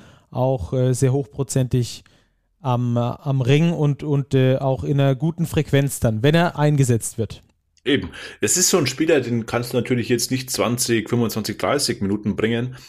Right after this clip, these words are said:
Speaker 2: aber eben so punktuell, um Akzente zu setzen, ist es wirklich eine Waffe.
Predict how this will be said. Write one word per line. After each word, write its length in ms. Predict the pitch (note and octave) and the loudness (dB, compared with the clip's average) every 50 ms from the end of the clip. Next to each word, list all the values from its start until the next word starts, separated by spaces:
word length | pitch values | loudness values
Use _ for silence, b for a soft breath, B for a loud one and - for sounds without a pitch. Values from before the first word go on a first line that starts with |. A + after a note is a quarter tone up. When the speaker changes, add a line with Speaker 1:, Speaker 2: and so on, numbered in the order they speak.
| B B B | B B B
Speaker 2:
aber 300 | - F2+ G#2 G#2 A#2 F2+ | -4 -2 0 2 2 2
eben 320 | - G#2 A#2+ A2+ A#2 A2 | 2 2 0 0 0 0
so 160 | - A2+ G#2 | -2 -2 -6
punktuell, 560 | - - D3 D#3+ C3 - - B2+ C3+ D3 C#3+ - | -4 -2 -4 -4 -4 0 2 2 2 4 2 2
um 120 | A2+ A#2+ | 0 0
Akzente 440 | A2 G2+ - - - A#2+ B2+ B2+ A#2 | 0 -2 -2 -2 -2 -2 -2 -2 -2
zu 80 | G#2 G2+ | -4 -2
setzen, 400 | F#2+ - B2 B2 - - A#2+ G#2 | 0 0 0 0 0 -2 -4 -4
ist 180 | F#2+ - - | -6 -6 -6
es 380 | A2 G2+ - - - - - _ _ | -6 -6 -6 -8 -10 -14 -18 _ _
wirklich 300 | - G2+ A2 G#2+ A2+ G2 | -8 -6 -6 -4 -4 -2
eine 140 | G#2 G2 F2+ | -2 0 0
Waffe. 360 | F#2 G2 - - C#3+ C#3 B2+ | 0 0 0 -2 -2 -4 -4